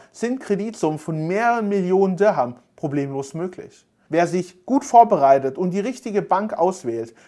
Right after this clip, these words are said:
kann mit einer soliden Finanzierung in Dubai enorm profitieren. Wenn du also bereit bist, in Dubai zu investieren, kann ich dir als Gründer von Dubai Finanz, dem größten deutschsprachigen Immobilienfinanzierer hier in Dubai, eine Finanzierung mit lokalen Banken in Dubai vermitteln.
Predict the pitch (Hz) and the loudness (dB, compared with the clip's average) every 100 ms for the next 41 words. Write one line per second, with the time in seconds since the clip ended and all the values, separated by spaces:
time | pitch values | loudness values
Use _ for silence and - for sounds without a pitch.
0 | _ - 214 240 208 196 143 147 139 143 | _ -2 -2 0 -2 0 2 0 -2 -4
1 | 185 240 226 185 151 151 156 135 143 _ | -4 -6 -8 -6 -6 -6 -4 -4 -6 _
2 | 220 196 143 123 123 _ _ 165 160 156 | -2 -2 0 0 -2 _ _ -4 -2 0
3 | 160 147 151 - 156 165 160 143 123 - | 2 2 0 -6 -6 -6 -10 -8 -8 -8
4 | - _ _ _ 165 190 196 185 185 170 | -20 _ _ _ 2 6 6 6 2 4
5 | 220 - 139 139 - 233 254 240 233 202 | 4 4 -2 -2 -6 -6 -4 0 2 2
6 | - 196 180 175 - 202 156 107 - - | -2 -4 -2 -6 -8 -4 -2 -4 -14 -20
7 | _ - 190 190 190 175 131 127 135 - | _ -2 0 0 -6 0 2 2 -2 -6
8 | 233 240 156 - 147 135 127 123 143 135 | -4 2 2 2 -6 -2 0 0 -4 -6
9 | 165 180 139 131 - _ _ 196 277 311 | -8 -8 -8 -8 -12 _ _ -2 -2 -2
10 | - 190 190 196 - 156 160 165 156 143 | -6 2 2 0 0 0 0 -4 -6 -6
11 | 220 185 135 131 123 123 156 139 135 - | -6 -8 -8 -8 -8 -6 0 0 0 -8
12 | _ - 254 - 190 165 147 147 151 - | _ -4 -2 0 -2 -4 4 6 6 -2
13 | _ - 151 151 - 170 151 147 190 202 | _ -8 -6 -6 -6 -6 -6 -8 -6 -4
14 | 196 175 262 254 233 180 143 131 120 123 | -4 -4 -6 -6 -4 0 0 0 -4 -4
15 | 139 147 135 175 143 120 110 - 139 160 | -6 -14 -8 -6 -6 -4 -6 -6 -12 -10
16 | 123 - | -14 -18